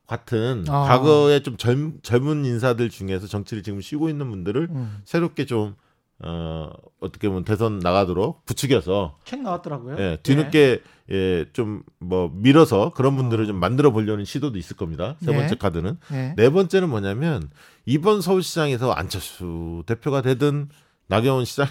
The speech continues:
Speaker 1: 되든 나경원 전 의원이 되든
Speaker 2: 음.
Speaker 1: 오세훈 전 시장이 되든 만약에 셋 중이, 셋 중에 한 명이
Speaker 2: 예.
Speaker 1: 어, 만약에 서울시장이 된다면
Speaker 2: 음.
Speaker 1: 그 기세를 모아서, 어, 나머지 후보들보다는 그 사람이 더 가능성이 높다 해서 그분을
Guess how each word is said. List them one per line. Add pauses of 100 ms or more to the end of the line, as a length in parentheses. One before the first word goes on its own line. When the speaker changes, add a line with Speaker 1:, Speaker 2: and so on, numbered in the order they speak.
(140)
Speaker 1:
되든 (280)
나경원
전
의원이
되든
Speaker 2:
음.
Speaker 1:
오세훈
전
시장이
되든
만약에 (300)
셋
중이, (160)
셋
중에
한
명이
Speaker 2:
예. (380)
Speaker 1:
어,
만약에
서울시장이
된다면
Speaker 2:
음. (300)
Speaker 1:
그
기세를
모아서, (400)
어,
나머지
후보들보다는
그
사람이
더
가능성이
높다
해서
그분을